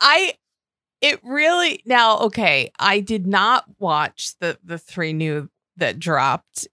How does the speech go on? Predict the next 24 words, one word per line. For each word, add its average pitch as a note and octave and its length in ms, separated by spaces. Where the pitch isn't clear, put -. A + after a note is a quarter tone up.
and F3 540
<sighs> - 920
I, A#3+ 180
I B3+ 100
can't - 460
really G#3 300
confirm F3 960
or F#3+ 180
deny D#3+ 400
whether D#3 300
I'm D#3+ 140
going E3 360
to F3+ 220
or E3 100
not. D#3 520
It G3 140
just, B3 280
even E4 280
just A#3 180
talking F3 420
about D3 280
it, D3 200
I D3 180
get, G#2+ 300